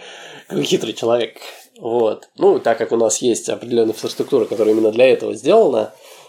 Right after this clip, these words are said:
вот, мы, конечно, к таким проектам с большой теплотой тоже относимся. Вот, потому что она нашу инфраструктуру развивает и конкретными инстру-, инструментами её насыщает.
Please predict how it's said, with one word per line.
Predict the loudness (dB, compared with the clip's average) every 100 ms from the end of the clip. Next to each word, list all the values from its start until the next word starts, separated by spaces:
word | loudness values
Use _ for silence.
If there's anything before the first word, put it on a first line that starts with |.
| _ -8
вот, | -2 0 0
мы, | 0 2
конечно, | 2 0 -2 -2
к |
таким | -2 0 2
проектам | 4 2 2 0 0 -2
с |
большой | 0 0 0 -2
теплотой | 2 2 2 -2
тоже | -2 0
относимся. | 2 0 0 -8 -8 -8 -10 -20 -20 -20 -20 -20 -20 _ -20 -20 -20 -20 -20 -8
Вот, | -2 0 -2
потому | -4 -4 -4
что | -4 -2
она | -2 -2 -4
нашу | -8 -6 -10 -12 -20 -10
инфраструктуру | -10 -8 -8 -4 -2 0 0
развивает | -2 0 4 4 4 -4
и | -6 -4 -4 -4 -6 -8
конкретными | -8 -2 0 0 -2
инстру-, | -2 -4 -4
инструментами | -2 0 2 4 2 0 0
её | 0
насыщает. | 0 -2 -2 -2 -2